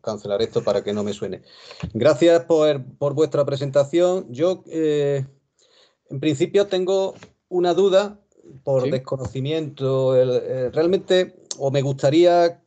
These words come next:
Speaker 1: que explicarais mejor un concepto que habéis dicho para que los compañeros lo, lo conozcan. Eh, habéis hablado que es una empresa tipo backup. Entonces, eh, me gustaría que le explicarais un poco a los compañeros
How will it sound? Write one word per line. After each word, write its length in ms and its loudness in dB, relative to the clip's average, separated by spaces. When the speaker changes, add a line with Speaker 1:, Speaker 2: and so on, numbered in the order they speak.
Speaker 1:
que 120 0
explicarais 580 -2
mejor 640 -4
un 180 -8
concepto 500 -2
que 80 -2
habéis 240 0
dicho 340 -6
para 280 0
que 180 -2
los 160 -2
compañeros 600 0
lo, 480 2
lo 160 0
conozcan. 1000 -4
Eh, 440 -10
habéis 240 0
hablado 340 4
que 80 2
es 80 2
una 140 0
empresa 500 -2
tipo 460 -4
backup. 640 -4
Entonces, 840 0
eh, 600 -4
me 100 -6
gustaría 320 -4
que 80 -6
le 80 0
explicarais 540 -2
un 100 -6
poco 200 -2
a 20 2
los 80 0
compañeros 540 0